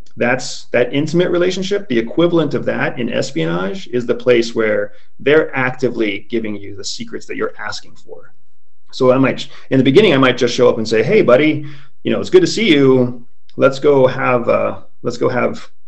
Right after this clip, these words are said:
a beer and talk about what's bothering you at work today." You're not gonna get a lot of secrets when people just complain about their boss. Six months later, you go and you meet with the exact same person, and now you're saying, "Hey, last week I asked you to tell me,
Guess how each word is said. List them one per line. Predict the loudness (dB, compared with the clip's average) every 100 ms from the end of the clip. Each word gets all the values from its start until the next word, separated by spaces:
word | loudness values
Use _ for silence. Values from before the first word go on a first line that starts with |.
| -6
a | 0
beer | 4 4 4 0 -6 -8
and | -6 0
talk | 0 2
about | 2 2 0 -4 0
what's | 0 2
bothering | 2 2 2
you | 0
at | 2
work | 2 2
today." | -2 -6 -6 -10 -10 -12 -2
You're | 2 4
not |
gonna | 4 4
get | 4
a |
lot | 2 2
of | -2
secrets | -4 -4 -4 -6 -8 -10
when | -8 -6
people | -2 -2
just | -4
complain | -6 -6 -4
about | -2 -2
their | -2
boss. | -4 -4 -6 -8 -10 -10 -10 -10 -10
Six | -8 2 2
months | 4 0 2
later, | 2 2
you | 2
go | 2 4 2 -2 -8 -4
and | -2
you |
meet | 2 2
with | 0
the | -4
exact | -2 -2 -2
same | -4 -4
person, | -2 -2 -4
and | -4 -4
now | 0
you're | 0
saying, | 0 -4 -6 -8
"Hey, | 0 2 2
last | 0 -2 -2 0
week | 0
I | 2 0
asked | 0 -6 -6
you | -8
to | -6
tell | -4
me, | -2 -4 -6